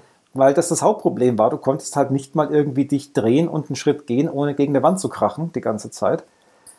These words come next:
Abgesehen davon sah es einfach grottig aus und war strunzdumm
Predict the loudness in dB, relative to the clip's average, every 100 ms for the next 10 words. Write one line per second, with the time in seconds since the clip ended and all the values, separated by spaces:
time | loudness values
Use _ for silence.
0 | _ _ _ -4 0 0 2 2 0 0
1 | 0 0 -4 0 0 0 0 2 2 2
2 | -4 -8 -2 2 2 -2 -10 _ _ -12
3 | -2 0 0 0 0 0 -2